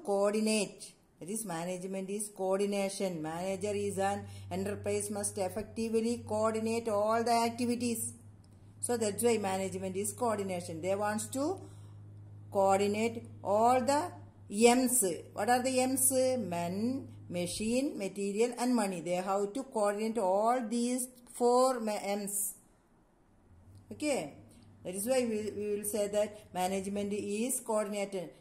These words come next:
coordination. That is coordinating all the four M's. Men, machine,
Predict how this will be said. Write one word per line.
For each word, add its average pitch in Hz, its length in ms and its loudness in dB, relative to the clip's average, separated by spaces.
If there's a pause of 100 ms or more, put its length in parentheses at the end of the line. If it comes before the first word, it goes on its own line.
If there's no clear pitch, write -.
(120)
coordination. 196 960 2
That 170 160 -6
is 262 200 0
coordinating 202 1080 2 (280)
all 208 420 4
the 294 260 0 (340)
four 262 540 6
M's. 190 540 2 (300)
Men, 185 720 -2 (420)
machine, 208 800 0